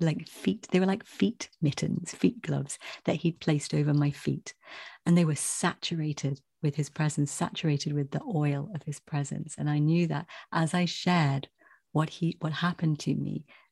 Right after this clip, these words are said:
there would be an impartation. So I just release them by faith to you now. He was showing me in the Spirit what he's doing for us supernaturally, particularly those of us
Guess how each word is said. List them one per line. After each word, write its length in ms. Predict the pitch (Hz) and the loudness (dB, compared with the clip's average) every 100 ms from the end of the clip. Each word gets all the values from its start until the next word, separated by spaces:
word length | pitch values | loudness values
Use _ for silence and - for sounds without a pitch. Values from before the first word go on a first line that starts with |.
| - | 0
there 100 | 165 | 2
would 160 | 156 151 | 2 2
be 140 | 156 | 2
an 80 | 151 | 2
impartation. 720 | 147 147 143 - 139 - 143 | 2 0 -4 -2 -2 0 -2
So 120 | 170 | 2
I 100 | 170 | 2
just 280 | 185 220 - | 2 0 2
release 360 | 156 147 160 - | 2 4 2 2
them 180 | 147 | 2
by 180 | 139 139 | 4 2
faith 420 | - - 143 143 - | 0 2 2 2 2
to 120 | 147 | 2
you 180 | 139 135 | 4 2
now. 400 | 143 143 139 139 | 2 2 2 2
He 140 | 165 | 2
was 140 | 160 | 0
showing 580 | - - 170 165 170 160 | -2 -4 0 2 4 2
me 260 | 151 - - - - - - | 0 -4 -10 -14 -16 -8 2
in 180 | 165 | 4
the 80 | 151 | 4
Spirit 500 | - - 165 156 143 | 0 -2 0 2 0
what 180 | - - | -4 -8
he's 240 | - 143 - - | -6 -6 -4 2
doing 380 | 151 143 139 - _ _ _ _ _ | 4 4 2 -2 _ _ _ _ _
for 340 | - 160 151 | 2 4 4
us 320 | 143 147 - - | 2 -4 -12 -12
supernaturally, 640 | - 160 151 151 - - 143 | -4 -2 2 2 0 -4 -8
particularly 480 | 143 180 190 190 | -2 -2 0 0
those 260 | 170 160 151 | 2 2 0
of 80 | 147 | -2
us 160 | 147 | -4